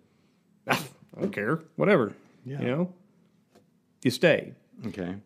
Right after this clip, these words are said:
Speaker 1: If you're
Speaker 2: If he says no, that
Speaker 1: if you're the kind of guy like me and your pastor says, "Absolutely not. If you're not gonna sign on board with our doctrinal statement of this local assembly and just,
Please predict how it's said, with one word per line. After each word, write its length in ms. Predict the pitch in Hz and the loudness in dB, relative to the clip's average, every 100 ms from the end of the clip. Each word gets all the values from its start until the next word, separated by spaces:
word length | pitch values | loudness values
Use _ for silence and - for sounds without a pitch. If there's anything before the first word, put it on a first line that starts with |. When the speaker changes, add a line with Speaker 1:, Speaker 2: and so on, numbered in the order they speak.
| _ _ _ _ | _ _ _ _
Speaker 1:
If 240 | - 170 165 | 6 6 6
you're 220 | 143 131 | 4 6
Speaker 2:
If 80 | 117 | 6
he 80 | |
says 220 | 110 110 95 | 6 4 4
no, 380 | 98 95 101 | 4 4 4
that 100 | 104 | 8
Speaker 1:
if 120 | 175 151 | 8 12
you're 160 | 180 | 12
the 240 | 160 151 170 | 10 8 6
kind 280 | 170 175 | 8 8
of 120 | 151 139 | 8 8
guy 260 | 147 139 | 8 10
like 220 | 123 123 | 8 4
me 220 | 120 123 143 | 4 2 4
and 80 | |
your 80 | 123 | 2
pastor 320 | 120 131 127 | 4 4 4
says, 240 | 123 127 117 | 0 0 2
"Absolutely 640 | 147 180 170 165 151 165 147 | 8 8 8 6 6 6 4
not. 300 | 143 151 123 | 6 6 6
If 180 | 120 160 | 4 4
you're 80 | 190 | 6
not 220 | 185 135 | 6 6
gonna 260 | 131 120 | 4 4
sign 260 | 120 151 139 | 4 4 4
on 140 | 127 | 4
board 180 | 123 123 | 6 4
with 120 | 120 120 | 4 4
our 100 | 117 | 6
doctrinal 440 | 147 190 - 123 | 6 6 6 0
statement 540 | 110 127 117 110 120 110 | 2 4 4 4 2 2
of 180 | 123 | 2
this 220 | 117 120 - | 6 6 6
local 300 | 120 104 110 | 4 4 -2
assembly 520 | - 208 196 139 123 | 4 6 8 8 8
and 140 | 113 | 8
just, 200 | 120 107 | 6 2